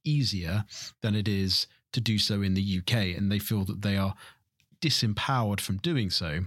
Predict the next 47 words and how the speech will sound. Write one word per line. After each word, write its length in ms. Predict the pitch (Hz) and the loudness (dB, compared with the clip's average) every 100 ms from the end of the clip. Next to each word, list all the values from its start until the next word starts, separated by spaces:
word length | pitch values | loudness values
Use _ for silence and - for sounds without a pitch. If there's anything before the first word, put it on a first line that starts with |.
| - - - - - | -6 -12 -10 -10 -4
So 100 | 139 | 0
the 60 | |
raw 160 | 143 156 | 2 0
politics 680 | - - 196 160 - 101 - | 0 0 0 0 -2 -2 0
here 340 | 104 87 104 | 0 2 0
from 220 | 127 117 | 0 0
both 240 | 104 120 113 | 0 0 0
sides 480 | - 135 110 101 101 | 0 0 0 0 0
is, 280 | 101 98 - - _ _ | 0 0 -4 -12 _ _
on 100 | 120 | -2
the 60 | 117 | 0
one 300 | 135 143 127 | 0 2 2
hand, 400 | 107 95 107 117 | 0 0 0 2
companies 420 | 139 127 123 110 | 0 2 0 0
who 100 | 117 | 0
are 20 | |
likely 520 | 117 135 151 160 135 | 0 2 0 0 -2
to 80 | 123 | -2
be 80 | 117 | 0
subject 580 | - - 170 139 117 - | 2 2 0 0 -2 0
to 60 | |
some 160 | 101 101 | 0 2
of 80 | 90 | 2
these 160 | 87 | 0
decisions 760 | 104 95 92 87 87 123 131 - _ _ _ _ | 2 2 2 0 2 2 2 -2 _ _ _ _
are 120 | 117 110 | -2 0
concerned 680 | - 110 - 117 110 104 | 0 0 2 0 2 0
that 200 | 104 117 | -2 -2
they 100 | 117 | 0
are 80 | 110 | 2
not 220 | 110 120 | 2 0
gonna 180 | - 110 | 0 0
be 180 | 107 110 | 0 2
able 120 | 107 | 0
to 140 | 101 101 | 0 -2
appeal 360 | - 214 208 | -2 0 0
them 160 | 120 85 | 0 -2
effectively. 680 | - - - 90 82 120 190 - - - - - - - | -2 -4 -2 -2 2 2 0 -6 -20 -20 -16 -16 -14 -4
And 120 | 117 | -2
then 100 | 113 | -2
companies 580 | - 165 160 139 127 113 | 0 0 2 2 0 0
and 80 | |
supporters 680 | 110 - - 185 190 151 120 | -2 -2 -2 -2 0 0 -2
of 100 | 107 | 0
this 180 | 107 - | -2 0
regulatory 440 | 104 101 - - | 0 0 -2 0
framework 760 | 90 - 90 82 90 101 135 - | 0 0 0 0 0 -2 -2 -8